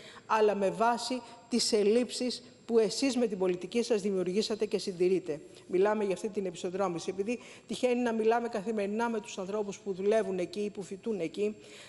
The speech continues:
θα κλείσω με το κερασάκι στην τούρτα του αδιανόητου. Οι τραγικές ελλείψεις σε διοικητικό προσωπικό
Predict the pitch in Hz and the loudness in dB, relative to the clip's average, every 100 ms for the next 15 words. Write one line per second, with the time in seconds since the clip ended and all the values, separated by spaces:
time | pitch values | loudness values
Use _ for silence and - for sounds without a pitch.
0 | - 226 214 240 247 262 240 202 214 196 | -4 0 2 2 2 2 2 2 2 0
1 | - 233 233 240 240 - - - - 202 | 2 2 2 -2 -8 -10 -18 -8 -4 0
2 | 185 254 247 233 226 226 202 214 196 220 | 2 2 2 0 2 2 4 4 4 4
3 | 185 - 147 - - - - - - - | 4 0 -6 -10 -16 -20 -20 -20 -20 -2
4 | 208 208 214 190 185 269 277 277 247 247 | 0 4 2 2 0 2 4 4 4 2
5 | 240 214 202 196 180 190 240 240 - 175 | 2 2 2 2 0 2 2 2 -2 -4
6 | 175 202 208 240 | -2 2 2 2